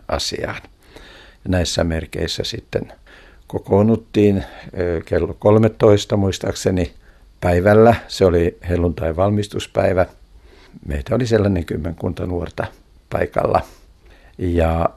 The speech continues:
ö, siinä oli sitten monenlaisia asioita esillä esityslistassa. Ö, Raamatun, ö, tutkisteluhetken jälkeen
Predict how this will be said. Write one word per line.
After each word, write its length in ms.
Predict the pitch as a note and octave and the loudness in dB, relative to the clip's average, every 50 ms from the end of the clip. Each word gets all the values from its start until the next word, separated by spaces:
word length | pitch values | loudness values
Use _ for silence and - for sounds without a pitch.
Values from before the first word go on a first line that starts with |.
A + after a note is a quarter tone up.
| _ F2+ | _ -4
ö, 220 | E2+ E2 E2+ F2 - - - - - _ _ _ _ _ _ _ - | -2 -2 -2 -4 -6 -8 -14 -20 -20 _ _ _ _ _ _ _ -18
siinä 360 | - - - B2 F#2+ D#2+ E2 | -14 -2 0 0 2 2 2
oli 120 | F2 G2 G2 | 0 0 0
sitten 360 | G2 A2+ G#2+ - - - F#2+ | 0 -2 -4 -4 -4 -2 -2
monenlaisia 760 | F#2+ F#2+ F#2 F2+ F2+ F2 F2 E2+ E2+ - - F#2+ E2+ D#2 C#2 - - - _ _ _ _ - _ _ _ | 0 0 0 0 0 0 -2 -2 -4 -4 -6 -6 -6 -6 -8 -12 -18 -20 _ _ _ _ -20 _ _ _
asioita 520 | - G2+ - - G#2+ G2 F#2 F#2 F2 - - | -2 -2 0 2 2 2 2 2 0 -2 -4
esillä 380 | - F2 D#2 F2 E2+ F2 F2 - - | -4 -2 -2 -2 0 0 0 0 -2
esityslistassa. 1080 | - D2+ D#2+ F2 - - - - - - F2 E2 D#2+ - - - E2 - - - F#2 F2 - - _ _ _ - - _ _ _ - F2 | -2 -2 -2 -4 -6 -8 -10 -10 -8 -6 -6 -6 -6 -4 -4 -4 -4 -4 -2 0 -2 -2 -2 -6 _ _ _ -20 -20 _ _ _ -10 -6
Ö, 200 | E2 E2 D#2+ D#2+ | -4 -4 -2 -2
Raamatun, 600 | F2 E2+ E2 E2 D#2+ - G#2 G#2+ A2 G#2 G#2 - - - - | -2 -2 -2 -2 -2 -2 0 2 2 2 0 0 -2 -4 -6
ö, 440 | - - F#2 - - - - - - - - - _ _ _ | -6 -6 -6 -6 -6 -6 -6 -8 -8 -10 -16 -20 _ _ _
tutkisteluhetken 1000 | - G2 - - - F#2+ - - - - G2 F#2+ F#2 F#2 - - - F#2+ F2+ E2+ | -6 -6 -6 -4 -6 -6 -6 -6 -4 -2 -2 0 0 -2 -4 -4 -4 -2 2 2
jälkeen 580 | F2 E2+ E2 E2 - - - F2+ E2+ F2 E2 | 2 2 2 0 -2 -2 0 0 0 0 -4